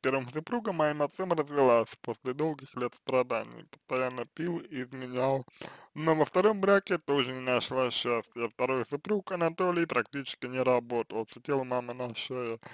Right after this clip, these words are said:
У мамы своя маленькая парикмахерская, на жизнь без излишеств им хватало. И, видимо, он считал, что можно и не работать. Работал он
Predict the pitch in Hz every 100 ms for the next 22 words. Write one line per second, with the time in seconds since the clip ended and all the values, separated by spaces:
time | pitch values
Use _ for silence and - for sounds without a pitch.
0 | - 110 139 196 220 202 196 190 170 165
1 | 165 160 160 156 - 151 - 160 143 -
2 | 151 - - 147 139 131 120 139 170 156
3 | 131 131 127 - - 131 139 139 - 127
4 | _ - 143 135 170 170 226 233 196 -
5 | - 120 - 240 233 226 214 175 160 135
6 | - - 180 190 - - 165 151 147 151
7 | 156 156 - 107 135 143 147 139 127 107
8 | - - - _ _ _ - 170 233 226
9 | 180 165 - 165 165